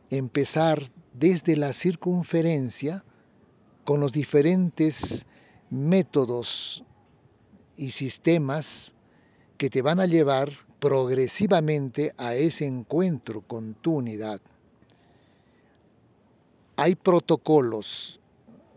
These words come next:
energéticos, físicos y espirituales que tú tienes que seguir paso por paso, con una constancia y una perseverancia digna de un héroe,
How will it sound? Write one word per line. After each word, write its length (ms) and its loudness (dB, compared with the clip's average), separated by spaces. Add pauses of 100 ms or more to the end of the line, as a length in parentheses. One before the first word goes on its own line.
(580)
energéticos, 1200 -6
físicos 960 -8
y 140 -10
espirituales 960 -4
que 160 -10
tú 160 -10
tienes 440 -8
que 160 -2
seguir 480 -6 (1120)
paso 420 -2
por 240 -2
paso, 520 -6 (1040)
con 220 -6
una 160 0
constancia 1040 -4
y 140 -6
una 180 -6
perseverancia 1200 -6 (1200)
digna 640 0
de 340 -4
un 240 0
héroe, 480 0